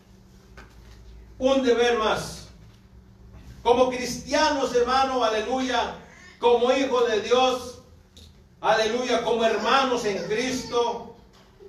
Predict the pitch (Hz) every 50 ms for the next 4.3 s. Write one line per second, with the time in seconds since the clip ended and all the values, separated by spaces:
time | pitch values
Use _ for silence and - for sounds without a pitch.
0 | - - - 240 233 240 - - 233 220 214 214 220 214 226 269 294 294 277 247
1 | - 196 214 202 - - - 208 240 254 254 247 - - - 247 247 240 233 -
2 | - - - - - - - _ - 202 214 226 226 226 220 214 208 214 208 196
3 | 196 208 208 269 294 311 302 285 254 226 196 214 202 - 202 220 262 285 - -
4 | - 262 247 220 - -